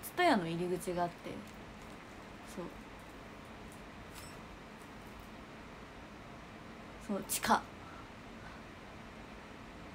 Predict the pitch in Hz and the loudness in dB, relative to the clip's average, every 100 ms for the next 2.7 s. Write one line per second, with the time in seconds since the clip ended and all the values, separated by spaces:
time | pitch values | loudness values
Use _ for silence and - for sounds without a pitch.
0 | - - - - - - - - - - | -10 -10 -10 -10 -10 -10 -10 -10 -10 -10
1 | - - - - 226 220 247 262 254 262 | -10 -10 -6 4 8 10 12 12 12 12
2 | - - 160 175 165 - | 8 0 2 4 2 0